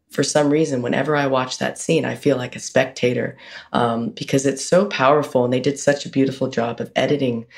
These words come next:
that scene. Um, and it, it feels like an old movie to me. Um,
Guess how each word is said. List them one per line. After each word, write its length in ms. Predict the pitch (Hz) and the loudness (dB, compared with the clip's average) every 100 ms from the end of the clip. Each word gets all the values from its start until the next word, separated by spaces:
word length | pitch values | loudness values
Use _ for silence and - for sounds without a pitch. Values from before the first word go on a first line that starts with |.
| - - _ | -20 -20 _
that 220 | 123 120 | 0 0
scene. 480 | - - 120 117 117 | -2 -2 -2 -2 -4
Um, 580 | 117 117 113 113 117 - _ | -4 -2 -2 -2 -6 -8 _
and 120 | 127 120 | 0 2
it, 140 | - | 0
it 140 | 131 127 | -2 2
feels 320 | 151 147 143 | 4 4 4
like 160 | 156 | 0
an 100 | 135 | 2
old 200 | 123 117 | 2 2
movie 260 | 120 127 156 | 0 -2 -2
to 160 | - 131 | -4 -4
me. 260 | 113 - - | -4 -6 -2
Um, 420 | 120 117 113 | 0 0 -2